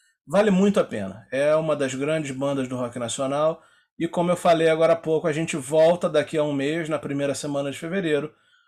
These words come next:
com outra lendária banda do rock dos anos oitenta, que é os Paralamas do Sucesso, né? Outra discografia linda, outro, outros discos imperdíveis, né? Sobretudo,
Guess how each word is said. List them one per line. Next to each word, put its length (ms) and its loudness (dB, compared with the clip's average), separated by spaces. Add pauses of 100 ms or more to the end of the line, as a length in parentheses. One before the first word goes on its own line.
(260)
com 240 0
outra 600 2 (320)
lendária 880 2
banda 460 -2
do 140 -4
rock 320 0
dos 120 -10
anos 200 -4
oitenta, 500 -6
que 240 -8
é 260 0 (520)
os 60 -14
Paralamas 580 2
do 40 -12
Sucesso, 540 -6
né? 160 -4
Outra 320 -2
discografia 640 -2
linda, 640 2 (380)
outro, 480 -2
outros 480 -4
discos 760 -8 (220)
imperdíveis, 960 -2
né? 220 -2
Sobretudo, 840 -8